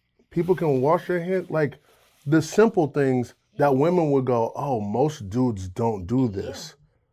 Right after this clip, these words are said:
Speaker 1: Don't be, have two suits. You know what I mean? Like, to me, this is just a personal thing. I don't, I'm not drinking a cocktail through a straw.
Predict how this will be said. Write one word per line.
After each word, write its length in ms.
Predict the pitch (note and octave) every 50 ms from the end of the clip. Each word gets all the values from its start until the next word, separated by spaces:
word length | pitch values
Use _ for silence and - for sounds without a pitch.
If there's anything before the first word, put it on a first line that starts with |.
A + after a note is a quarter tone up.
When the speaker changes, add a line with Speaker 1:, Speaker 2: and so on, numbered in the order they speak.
| _ _ _ _ _ _ _ _ _ -
Speaker 1:
Don't 220 | A#2+ B2+ C#3 C#3
be, 140 | C#3 C#3 -
have 380 | - B2+ C#3 D3 D#3+ D#3 D3+ -
two 200 | - - E3 D#3
suits. 640 | D3+ - F3+ F3 C3+ - - - - - - - _ _ _ _ _ -
You 100 | - A2
know 80 | A2+ A#2+
what 80 | B2
I 20 | B2
mean? 340 | B2+ C3 C3+ C3+ C3 C3 - _ _ _ _ _ _ _ _ _ _ _ -
Like, 260 | A#2 A2+ G#2 - - _ -
to 140 | - C#3+ C3+
me, 400 | C3+ D3 D#3+ F3+ G#3+ A3+ G#3+ - _ _ -
this 160 | D3 D#3+ D#3
is 60 | C#3+ C#3
just 240 | C3+ A#2+ B2 A#2+
a 80 | A#2+ A2+
personal 360 | - - - G#3+ - C#3+ C3
thing. 340 | B2+ C#3+ C#3+ C#3+ C#3+ C3+ C3+ _ _ _ _ _ _ _ _ _ -
I 160 | - D3 F#3
don't, 280 | G#3+ G3 E3 - - _ _ _ _ _ -
I'm 140 | C3+ F3
not 200 | G#3+ F#3+ C#3 A#2
drinking 340 | F#2+ A2 C3+ D#3 D3+ D3+ B2
a 60 | G#2
cocktail 480 | - - - C3+ - - - C3 B2+ B2+
through 180 | B2+ C#3 C3+ C3+
a 40 | C3
straw. 420 | - - - F3+ - D#3+ G2 -